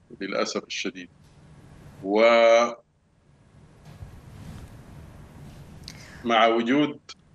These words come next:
الكم الهائل من الذين يعانون أيضًا من سوء التغذية، تتعرض الحياة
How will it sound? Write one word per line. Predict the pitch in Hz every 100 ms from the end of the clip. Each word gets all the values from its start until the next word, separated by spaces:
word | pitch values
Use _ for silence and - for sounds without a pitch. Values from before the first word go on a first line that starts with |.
| _ _ _ - - - 113
الكم | 98 95 92 90 92 - - - _ - 123 120
الهائل | 110 101 123 131 123 117 107
من | 101
الذين | 98 104 110 123
يعانون | 110 98 101 110 120
أيضًا | 113 120 120 107
من | 98 92
سوء | - 117 104
التغذية، | - 123 113 107 110 113
تتعرض | 110 110 101 92 120 147 120
الحياة | 104 90 - 104 117 131 127